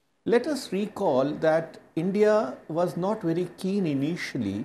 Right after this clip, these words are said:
to be, uh, towards sarc because of variety of reasons, but it was an initiative of Bangladesh. And as, uh, it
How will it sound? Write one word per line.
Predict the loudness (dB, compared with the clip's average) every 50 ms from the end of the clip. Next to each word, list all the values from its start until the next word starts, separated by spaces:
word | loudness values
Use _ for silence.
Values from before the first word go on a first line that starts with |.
| -4 -2
to | 0 0 0
be, | 2 0 0 2 2 2 0 0 0 0
uh, | 0 0 0 0 -2 -6 -10 -14 -14 -12 -6 -2
towards | 0 0 0 0 -4 -4 -2
sarc | 0 0 0 -2 -6 -8
because | -8 -8 -6 -4 -2 -2 -2 -4 -6 -12 -16 -20 _ _ _ _ _ _ -2
of | -2 0 0
variety | 2 2 4 4 4 2 2 0 -2
of | -2 -2 -2
reasons, | -4 -4 -4 -4 -6 -8 -6
but | -6 -6 -6 -4
it | -6 -4 -4
was | -2 -2 -2
an | -2 -2
initiative | -2 -2 -2 -2 -4 -4 -4 -4 -2 -2 -2 -2 -2
of | -4 -4 -6 -8 -14 -20 _ _ _ -4
Bangladesh. | 0 0 0 0 0 0 -2 -2 -2 -2 -4 -6 -6 -8 -10 -14 -18 -20 _ _ _ _ _ _ _ _ _ -4 -2
And | 0 0 0 -2 -4 -8 -6 0 2
as, | 4 4 4 2 0 -2 -4 -8 -10 -10 -12 -6 _
uh, | 2 2 4 4 4 4 2 0 0 -2
it | -2 -2